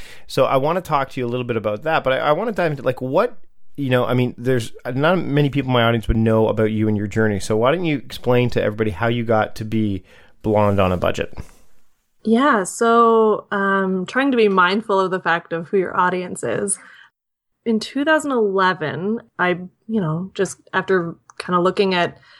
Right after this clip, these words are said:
Speaker 2: or sorry, ignoring credit card statements for months and months and months, so in two thousand eleven, um, I realized that I was maxed out with just over twenty-eight thousand dollars of debt. And I started my blog literally just for myself.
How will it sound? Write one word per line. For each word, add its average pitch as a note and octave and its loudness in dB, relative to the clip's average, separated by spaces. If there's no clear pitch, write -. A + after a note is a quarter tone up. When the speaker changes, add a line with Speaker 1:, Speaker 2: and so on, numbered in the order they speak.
Speaker 2:
or G3 2
sorry, F#3 0
ignoring F#3+ 0
credit G3+ -2
card F#3+ -4
statements E3+ -4
for F#3 -4
months F3+ 2
and E3+ -2
months D#3+ -2
and E3+ -4
months, D#3+ -2
so A#3+ 2
in A#3+ 2
two C4+ -8
thousand C#4+ 0
eleven, G3 0
um, F3+ 0
I F#3 0
realized F#3+ 0
that F3 -2
I E3+ 0
was E3 -6
maxed F3 -2
out E3 2
with E3 2
just G#3 2
over A3+ 4
twenty-eight F3+ -2
thousand D#3+ 0
dollars D#3 0
of D3 -8
debt. D#3 -4
And E3 -2
I F3 2
started B3 0
my G#3 2
blog F3+ 2
literally A3+ 4
just G3 -2
for - -8
myself. E3 0